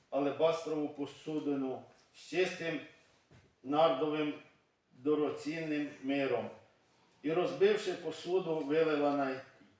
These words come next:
йому на голову. Деякі обурились і говорили між собою: "Навіщо таке марнотратство?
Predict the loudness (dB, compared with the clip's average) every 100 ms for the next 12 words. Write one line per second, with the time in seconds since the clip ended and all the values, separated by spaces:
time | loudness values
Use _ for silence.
0 | -12 -4 -2 -2 0 0 2 2 0 -2
1 | -6 -14 -20 _ _ -20 -20 _ _ -2
2 | 2 4 2 2 6 6 6 0 -2 0
3 | 0 0 -4 -2 0 2 2 2 4 4
4 | 2 0 -4 -6 -6 0 0 0 -4 -12
5 | -20 _ _ -6 -4 -2 -4 -2 -2 -2
6 | -2 2 2 2 -2 -4 -4 2 4 2
7 | 0 -12 -14